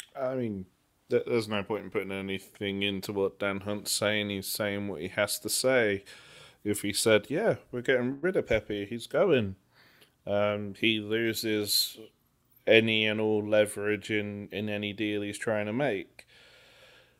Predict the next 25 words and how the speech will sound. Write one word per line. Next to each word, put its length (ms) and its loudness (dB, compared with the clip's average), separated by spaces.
Uh, 360 4
you 120 0
know, 160 4
I 20 2
think 260 -8
Pepe's 480 0
got 300 6
a 60 2
lot 160 0
of 120 -6
things 340 -2
to 100 -4
consider. 560 0
Uh, 340 6
y-, 240 -8
y-, 120 -14
Buzz 220 8
mentioned 440 -2
Brian 300 4
Reynolds. 560 2
That's 360 4
a 40 -2
pretty 460 0
stacked, 640 0
uh, 360 4